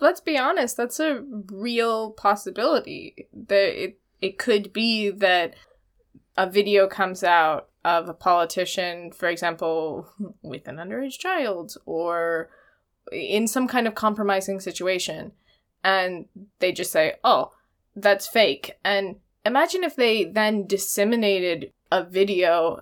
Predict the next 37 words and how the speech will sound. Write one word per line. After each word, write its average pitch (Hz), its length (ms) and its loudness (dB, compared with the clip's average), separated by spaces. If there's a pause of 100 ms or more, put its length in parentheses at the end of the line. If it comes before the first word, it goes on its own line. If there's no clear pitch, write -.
(120)
that 185 180 0
had 175 340 0
been 180 200 -2
tampered 165 400 -4
with - 200 -8 (200)
so - 180 -6
that 175 200 -2
they 175 120 2
could 185 180 -10
say, 170 280 0
"Oh, - 260 2
see, 269 440 0 (200)
this 247 160 -2
video 254 220 0
has 220 120 0
been 196 160 -4
tampered 233 400 -2
with. - 200 -4 (340)
It's 214 220 -4
fake. 262 320 0
It's 175 120 -6
a 180 60 -6
deep 233 280 -4
fake." - 440 0 (720)
How 262 280 2
many 269 280 2
people 254 360 -2
would 202 200 0
believe 202 440 -2
them 185 220 -2
just 170 200 -10
because 185 360 -4
they 165 140 -4
said 170 240 -4
it 165 120 -4
was 160 180 -10
fake? - 460 -6